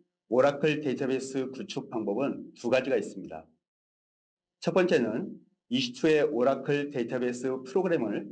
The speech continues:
설치하는 것입니다. 두 번째는 오라클용 아마존 알디에스를 이용하는 방법입니다.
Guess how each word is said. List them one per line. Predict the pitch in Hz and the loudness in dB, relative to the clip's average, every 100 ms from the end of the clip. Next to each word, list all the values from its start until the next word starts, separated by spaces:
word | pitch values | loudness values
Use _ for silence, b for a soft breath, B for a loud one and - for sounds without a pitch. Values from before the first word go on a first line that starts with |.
| - | -10
설치하는 | 160 - 165 147 | -8 -2 0 0
것입니다. | 117 - - - - _ _ _ _ _ _ _ _ _ _ _ _ _ - | -2 -6 -12 -16 -18 _ _ _ _ _ _ _ _ _ _ _ _ _ 0
두 | 135 | 4
번째는 | 147 147 123 113 110 - - _ _ | 4 4 2 2 -2 -6 -12 _ _
오라클용 | - 131 147 147 135 147 175 - | 2 4 4 2 2 2 2 0
아마존 | 104 117 123 120 151 165 - | -2 0 0 4 2 2 -2
알디에스를 | 107 113 131 - 120 123 143 | -2 0 0 -2 -4 -2 0
이용하는 | 113 113 120 127 | 0 0 0 -4
방법입니다. | - 107 104 98 87 78 | -4 -2 -2 -2 -8 -12